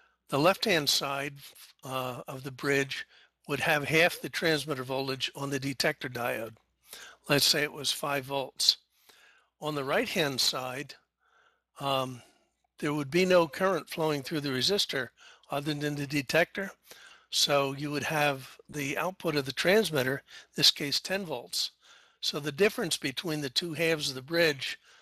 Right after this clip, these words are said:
ten volts on the right-hand side, five volts on the left-hand side, the, the difference monitored by that, uh, detector between the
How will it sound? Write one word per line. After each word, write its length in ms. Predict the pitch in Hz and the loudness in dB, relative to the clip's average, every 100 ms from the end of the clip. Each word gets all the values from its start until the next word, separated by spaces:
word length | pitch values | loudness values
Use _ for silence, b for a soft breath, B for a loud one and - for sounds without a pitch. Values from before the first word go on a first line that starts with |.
| b b b _ - | b b b _ 0
ten 200 | 156 151 | 2 2
volts 280 | 151 151 | 0 0
on 80 | 147 | -2
the 60 | 135 | 2
right-hand 420 | 165 170 170 143 | 2 4 4 2
side, 320 | 170 151 143 | 0 -2 -4
five 280 | - 160 147 | -4 -4 -4
volts 320 | 151 147 - | -6 -4 -4
on 160 | 143 135 | -4 -6
the 200 | 131 117 _ _ | -8 -10 _ _
left-hand 460 | 185 202 - 135 120 | -2 -2 0 0 4
side, 380 | - 131 127 127 b b b b b _ - | 4 2 -8 -16 b b b b b _ -8
the, 140 | 170 - _ - | -8 -8 _ -16
the 320 | - 135 131 | -6 -4 -4
difference 600 | 127 240 - 170 139 - - _ _ 175 | -4 -4 0 -2 0 -2 -4 _ _ -10
monitored 680 | 147 165 165 151 139 139 | -2 0 0 0 -2 -2
by 460 | 147 139 139 135 131 - b b b b | -2 -2 0 -2 -6 -14 b b b b
that, 240 | - 139 127 - | 2 2 2 0
uh, 240 | 139 131 131 - | 0 2 -2 -4
detector 480 | 143 - 180 - 143 | -2 4 4 4 -4
between 500 | 127 - 208 240 196 | -4 -2 0 2 2
the 260 | 139 120 | 2 0